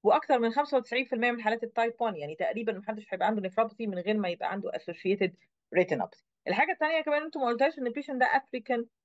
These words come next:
إيه، الأفريكان patients برضه ال-، الجينز عندهم liable أكتر لموضوع الديابيتيك nephropathy. فكل ده ماشي مع إن البيشنت diabetic nephropathy، ممكن ما نعملش بايوبسي، خاص-، خاصةً إن كل ال-،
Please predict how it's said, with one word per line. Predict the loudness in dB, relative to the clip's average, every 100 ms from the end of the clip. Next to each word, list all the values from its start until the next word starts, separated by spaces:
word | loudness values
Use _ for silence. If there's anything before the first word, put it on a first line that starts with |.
| _ -4
إيه، | 0 2
الأفريكان | 2 2 0 0 -2 -2
patients | -4 -6 -4 -4
برضه | 0 2 2 -2
ال-، | -8 -8
الجينز | -10 -4 2 4 4 4
عندهم | 2 4 2 0 _ _ _ _ _ 2
liable | 4 4 0 -2
أكتر | -2 0 -4
لموضوع | -2 -4 -4 -2 -4
الديابيتيك | -2 -2 0 0 -4 -8 -14
nephropathy. | -16 -12 -14 -14 -20 _ _ _
فكل | 0 2 4 6
ده | 6 4 2 _ _ _ _ -8
ماشي | 2 2 2 -2 -2
مع | 0 0 0
إن |
البيشنت | -4 -6 -2 2
diabetic | 2 2 -8
nephropathy، | -2 0 2 0 0 -2 2
ممكن | 2 2 -2
ما | -2
نعملش | -2 -2 -4 -2
بايوبسي، | 2 2 0 _ _ -16 -12 -12 _ _ -2
خاص-، | -2 -2 -8
خاصةً | -2 0 2 2
إن | 2 2 -4
كل | -2 -2 2
ال-، | 0 0